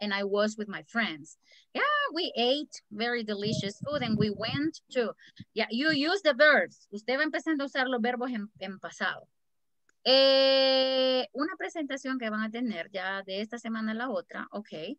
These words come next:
va a ser que usted me va a hablar de su niñez y de una travesura que haya hecho de niño.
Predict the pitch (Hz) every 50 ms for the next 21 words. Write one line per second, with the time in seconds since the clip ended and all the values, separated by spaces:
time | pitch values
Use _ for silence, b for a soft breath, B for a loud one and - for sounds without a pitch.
0 | b b b b b b b - 220 214 226 240 262 269 - 247 254 285 349 -
1 | - - 247 220 - 240 240 247 247 233 240 240 233 240 233 226 214 202 208 -
2 | - 320 320 330 330 320 311 330 370 392 - - _ _ - 254 233 226 220 220
3 | 226 233 233 220 233 226 214 214 214 233 247 240 226 220 214 214 208 208 208 202
4 | 208 208 208 - 233 202 185 175 175 165 160 - -